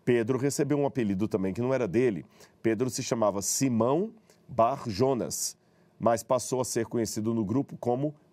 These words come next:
Pedro. Talvez Mateus se chamasse Levi Mateus e ficou conhecido apenas como Mateus, ou se chamasse apenas Levi, mas adquiriu o nome de Mateus posteriormente. Assim como Saulo de Tarso,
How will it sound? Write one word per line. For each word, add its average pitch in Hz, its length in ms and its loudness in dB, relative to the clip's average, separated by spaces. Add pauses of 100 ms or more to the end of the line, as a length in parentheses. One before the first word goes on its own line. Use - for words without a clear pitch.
(160)
Pedro. 104 380 0 (480)
Talvez 117 560 0 (160)
Mateus 110 420 0
se 110 80 -6
chamasse 98 500 0
Levi 110 340 2
Mateus 113 720 0
e 107 80 -2
ficou 120 220 -4
conhecido 110 420 -2
apenas 104 340 -2
como 104 160 -4
Mateus, 120 540 0 (360)
ou 160 260 4
se 165 120 -8
chamasse 139 360 0
apenas 110 340 -2
Levi, 143 400 0 (340)
mas 120 180 0
adquiriu 127 380 -2
o 135 40 0
nome 120 260 0
de 107 260 -2 (220)
Mateus 113 540 0
posteriormente. 90 680 -4 (240)
Assim 120 320 0
como 151 240 -2
Saulo 120 800 2
de 113 140 -6
Tarso, 98 600 -2